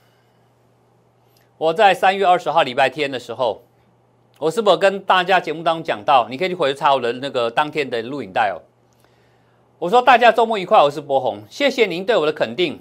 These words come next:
以下是答应大家，给大家的研究，个股研究报告啊。当然，这个我们的法律责任还是要讲清楚，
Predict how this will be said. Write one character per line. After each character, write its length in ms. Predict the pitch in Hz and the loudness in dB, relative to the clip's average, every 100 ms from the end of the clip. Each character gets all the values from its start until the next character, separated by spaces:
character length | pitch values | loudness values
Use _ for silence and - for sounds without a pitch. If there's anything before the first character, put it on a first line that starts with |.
| _ | _
以 140 | 147 151 | -16 -2
下 240 | 262 220 | 0 0
是 200 | - 226 | 0 -6
答 300 | - 226 254 | 0 2 4
应 160 | 233 190 | 2 2
大 180 | 208 | 2
家， 400 | 185 190 180 180 _ - | 2 2 2 0 _ -4
给 180 | 143 | -2
大 180 | 131 208 | 2 0
家 160 | 175 180 | 2 0
的 80 | 160 | 0
研 220 | 127 156 | -4 -4
究， 140 | 170 | -4
个 180 | - 208 | -2 -4
股 140 | 131 | -4
研 120 | 113 131 | -8 -6
究 120 | 143 | -2
报 160 | 139 | 0
告 260 | 120 127 - _ _ _ _ _ _ _ _ | 2 2 0 _ _ _ _ _ _ _ _
啊。 160 | 165 165 | 4 6
当 140 | 196 | 6
然， 100 | 185 | 4
这 80 | 202 | -2
个 80 | 165 | -2
我 80 | |
们 80 | 139 | -2
的 60 | 151 | -2
法 160 | 127 | -2
律 120 | 135 180 | -2 -4
责 160 | 139 151 | -4 -4
任 80 | |
还 120 | 147 139 | -4 -2
是 120 | 160 | 0
要 80 | 151 | 0
讲 180 | 110 | -2
清 180 | 101 135 | -10 -14
楚， 220 | 131 95 | -14 -18